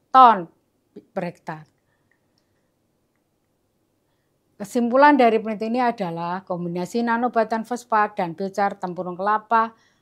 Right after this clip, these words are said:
meningkatkan sifat tanah dan juga hasil tanaman. Kemudian dosis optimum pupuk P ada dua ratus kilo per hektar,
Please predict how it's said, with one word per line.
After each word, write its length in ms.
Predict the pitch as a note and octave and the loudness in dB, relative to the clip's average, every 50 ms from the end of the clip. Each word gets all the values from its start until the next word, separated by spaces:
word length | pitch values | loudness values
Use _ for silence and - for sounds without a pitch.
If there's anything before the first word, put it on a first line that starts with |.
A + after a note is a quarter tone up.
| _ _ _ _ _ _ _ _ | _ _ _ _ _ _ _ _
meningkatkan 1200 | G3 G#3 G#3 G3 G3 F#3+ F#3+ F3+ - _ - C4+ D#4 - - - _ A#3 G#3+ F3+ D#3+ D#3+ D#3 E3+ - _ _ _ _ _ _ | -10 -6 -4 -4 -4 -4 -6 -8 -12 _ -2 -2 -2 -2 -2 -4 _ 0 2 2 0 -4 -8 -12 -18 _ _ _ _ _ _
sifat 560 | - - - A3+ - - B3 G3+ - - _ _ _ _ _ - | -14 -8 -8 -8 -2 2 2 2 2 0 _ _ _ _ _ 4
tanah 480 | G#3+ G3+ F#3+ F3+ E3+ F3 G#3+ C#4+ D#4+ _ _ _ _ _ _ _ _ _ _ _ _ - - _ _ | 4 4 4 0 -4 -6 -8 -10 -12 _ _ _ _ _ _ _ _ _ _ _ _ -20 -20 _ _
dan 240 | _ G3+ G3 F#3+ F3+ | _ -6 -6 -4 -6
juga 560 | - F#3+ F#3+ - G#3 G3 G3 G3 G3 G3+ G3 - _ _ _ _ _ F#3 | -6 -10 -6 -4 0 2 2 2 0 -2 -6 -14 _ _ _ _ _ -8
hasil 480 | F#3 F3+ - G3+ F#3+ F#3 F#3 F3+ - _ _ | -8 -6 -4 -2 -2 0 -2 -2 -6 _ _
tanaman. 560 | _ F#3+ F#3 F3+ F3+ F#3 F#3+ F#3 E3 C#3+ C#3+ - _ _ _ _ _ _ _ _ _ _ _ _ _ _ _ | _ -4 -2 -2 -2 -4 -4 -4 -6 -8 -10 -18 _ _ _ _ _ _ _ _ _ _ _ _ _ _ _
Kemudian 560 | G3 F#3+ F#3+ F#3+ F3+ - G#3+ G#3 G#3 G3+ G#3 | -10 -8 -8 -8 -4 -2 0 0 0 0 -2
dosis 320 | G#3 F#3+ F#3+ G#3+ G3+ G3 | -4 -4 -4 -4 -6 -6
optimum 560 | - G#3+ G#3 - B3+ C4+ C#4+ D4+ D#4 D4 C#4 C#4 | -8 -10 -2 -2 0 2 4 4 4 4 2 0
pupuk 320 | B3+ A3 B3 A3 - - | 0 0 0 -2 -2 -2
P 80 | A#3+ A3 | -2 -2
ada 320 | G#3 G#3+ G#3 G#3 F#3 F#3 | 0 -2 -2 -2 -4 -4
dua 240 | - G3+ G3 F#3+ G3 | -2 0 0 2 2
ratus 400 | F#3+ G3 - D4 D#4 D#4 D4+ - | 0 0 2 0 0 0 -2 -2
kilo 400 | - A3 G3 F3+ F3+ E3+ E3 - | -2 -2 0 -2 -4 -6 -8 -12
per 160 | _ F3+ E3 | _ -16 -16
hektar, 640 | D3 D#3+ - _ _ - A#3 C4 C4 C4 C4 C4 | -16 -18 -20 _ _ 6 8 10 10 10 8 6